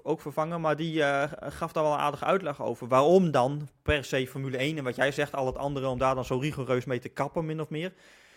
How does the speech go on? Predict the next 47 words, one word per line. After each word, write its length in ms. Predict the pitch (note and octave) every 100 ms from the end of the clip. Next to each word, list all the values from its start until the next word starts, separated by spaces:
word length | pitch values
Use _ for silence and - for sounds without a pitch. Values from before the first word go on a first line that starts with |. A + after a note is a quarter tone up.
| -
Eh, 340 | - C#3+ C#3+ C#3 -
<clears throat> 260 | F#3+ G3 E3
is 140 | D#3+
dat 120 | D#3+
hij 200 | C#3+ D#3+
zei, 260 | F#3 F3+ E3+ E3
Audi 400 | D#3 F3+ G3 G#3
en 80 | E3
toen 140 | D#3
ook 60 | D3
nog 180 | B2+ -
Porsche, 460 | D#3 D#3 E3 F3+ - - - _
die 140 | - D#3+
hebben 200 | D3+ -
afzonderlijk 520 | D#3 - G#3 F#3 E3
van 160 | E3+
elkaar 320 | D3+ C#3+ D3+ C#3+
allebei 440 | B2+ E3+ D#3 C#3+
redenen 480 | C3+ D#3 D3+ D3 -
om 280 | D#3 D#3 C#3+ - _
volle 320 | - F#3+ F#3+
bak 200 | E3+ E3+
op 100 | E3
de 60 | D3
Formule 320 | - D#3 D3+
één 220 | F3 F#3+
in 180 | - D3
te 100 | C3
zetten. 420 | A2+ A#2 D3 F#3+ - _ _ - _
Hij 180 | - C#3+
zei 160 | C#3+
toen 160 | C3 F3+
nog, 160 | E3 D3+
hè, 120 | E3+
want 120 | E3
toen 120 | C#3+
zou 140 | B2+ C3
Porsche 320 | C#3 C#3+ C3+
de 60 |
handen 260 | B2+ C3 C3
ineens 240 | B2+ B2+
slaan 240 | B2+ B2+ B2
met, 180 | B2 B2+
eh, 120 | A#2+
met 140 | A#2+
Red 180 | D3 D#3+
Bull. 240 | D#3 E3